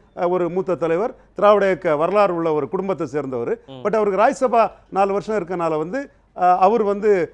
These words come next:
Speaker 1: லோக்சபா கேண்டிடேட்டா வரக்கூடிய வாய்ப்புகள் வந்து குறைவு தான்.
Speaker 2: ம்.
Speaker 1: இந்த ரெண்டுமே வந்து ப்ராபபிள் கேண்டிடேட்ஸ் தான்.
Speaker 2: அ,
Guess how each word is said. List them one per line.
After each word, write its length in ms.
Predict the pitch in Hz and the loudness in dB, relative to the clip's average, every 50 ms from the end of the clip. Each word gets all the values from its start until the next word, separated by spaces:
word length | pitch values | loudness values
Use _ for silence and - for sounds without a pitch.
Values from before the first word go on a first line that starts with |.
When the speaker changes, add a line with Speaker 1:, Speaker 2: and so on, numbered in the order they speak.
| _ _ - | _ _ -4
Speaker 1:
லோக்சபா 280 | 170 214 208 - 208 180 | -4 -2 -2 -2 -2 0
கேண்டிடேட்டா 460 | 185 175 180 175 170 170 147 160 151 | 0 0 -2 -4 -6 -4 -4 -4 -2
வரக்கூடிய 340 | 151 143 143 131 135 135 131 | -2 -4 -4 -4 -4 -4 -2
வாய்ப்புகள் 380 | 143 151 147 - 127 143 160 | -2 -2 -2 -4 -4 -4 -4
வந்து 220 | 165 143 143 151 - | -4 -4 -6 -8 -8
குறைவு 260 | - 127 127 117 120 | -8 -6 -6 -6 -4
தான். 160 | 147 208 254 _ - | -6 -6 -6 _ -18
Speaker 2:
ம். 120 | 143 139 | -16 -12
Speaker 1:
இந்த 200 | 127 233 240 254 | -6 -2 0 0
ரெண்டுமே 420 | 226 220 220 190 208 185 170 180 175 | 0 0 0 -2 -4 -2 -2 -6 -6
வந்து 220 | 160 170 185 233 | -6 -6 -6 -6
ப்ராபபிள் 340 | 175 147 160 170 156 156 143 | -4 -2 -2 -2 -2 -4 -6
கேண்டிடேட்ஸ் 440 | - 120 104 92 87 - - - - | -8 -8 -12 -14 -14 -18 -20 -18 -14
தான். 320 | 143 143 139 135 131 127 | -10 -10 -8 -8 -8 -10
Speaker 2:
அ, 60 | 127 | -12